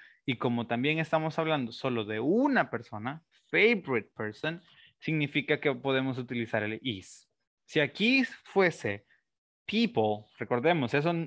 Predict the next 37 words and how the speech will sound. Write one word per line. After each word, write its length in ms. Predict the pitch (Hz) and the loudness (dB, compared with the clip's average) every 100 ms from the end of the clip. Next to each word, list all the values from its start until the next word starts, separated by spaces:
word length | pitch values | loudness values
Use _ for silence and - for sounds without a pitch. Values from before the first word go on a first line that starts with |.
| - | 0
eh, 300 | 147 135 127 | 4 4 4
es 100 | 135 | 2
una 200 | 170 170 | 0 0
cosa 180 | 170 170 | 0 0
que 80 | 165 | 0
se 120 | 143 | 0
debe 180 | 139 151 | 2 2
tomar 260 | 151 147 | 0 0
muy, 400 | 147 147 147 165 | -2 -4 -4 -2
muy, 200 | 160 160 | -2 -4
muy 200 | 156 156 | -4 -4
en 100 | 151 | -4
cuenta 300 | 143 156 151 | -2 -2 -2
también, 400 | 147 139 127 104 _ _ _ | -4 0 0 -2 _ _ _
los 260 | 127 127 123 | -2 0 0
plurales 640 | - 127 131 143 151 156 | -2 0 4 4 4 2
de 60 | 135 | 0
algunas 340 | 117 131 135 | -2 -2 -2
palabras, 580 | 131 131 123 101 - _ - | 0 2 2 0 -10 _ -10
porque 240 | 113 139 | -2 -2
esta 340 | 143 180 170 - - - | 2 0 0 -6 -20 -6
no 180 | 139 156 | 0 4
vamos 260 | 160 160 | 4 4
a 80 | 147 | 4
decir 320 | 131 143 135 | 2 0 0
persons, 720 | - 151 131 104 98 95 - _ _ _ _ _ - | 4 2 2 -8 -12 -16 -20 _ _ _ _ _ -8
¿sí? 300 | 113 110 _ _ - | -6 -6 _ _ -2
Esto 200 | 139 165 | 0 2
es 80 | |
un 160 | 170 165 | 2 4
error 400 | 135 139 160 170 | 2 4 4 4
gravísimo, 840 | 135 120 135 151 - 110 101 98 - | 4 4 4 0 -4 -8 -6 -10 0
persons 500 | 143 147 165 151 123 | 0 0 -2 -2 -2
no, 280 | 127 127 | 0 0
no 200 | 123 131 | 0 -2
se 160 | 131 127 | 0 0
dice, 420 | 123 110 - - | 0 -2 -10 -16